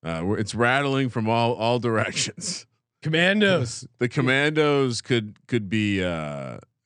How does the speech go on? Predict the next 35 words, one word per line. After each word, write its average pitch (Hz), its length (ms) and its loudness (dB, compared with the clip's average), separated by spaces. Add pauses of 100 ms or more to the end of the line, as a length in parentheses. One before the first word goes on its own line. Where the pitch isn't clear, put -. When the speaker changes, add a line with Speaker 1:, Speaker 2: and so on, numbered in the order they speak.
(140)
Speaker 1:
could, 110 240 -2
could 127 120 0
have 131 160 2
a 127 60 -2
tough 123 240 -4
season. 107 420 -4
And, 85 180 -8
and 101 260 -4 (380)
Ron 131 280 2
Rivera, 131 460 2
as 104 140 -4
much 120 180 -2
as 123 120 -2
everyone 120 360 0
likes 107 340 -2
him, 95 140 -4
how, 98 220 -4
how 123 320 0 (500)
do 139 80 -2
you 170 120 4
think 196 220 0
he 175 400 0
is 143 180 -2
going 143 320 0
to 135 120 -2
have 120 380 0
one 113 160 -2
of 110 80 -2
those 107 240 0
seasons 101 760 -4 (120)
like 90 280 -6
Doc 98 300 0
Rivers 92 380 -4
did 90 300 -4
in, 87 380 -6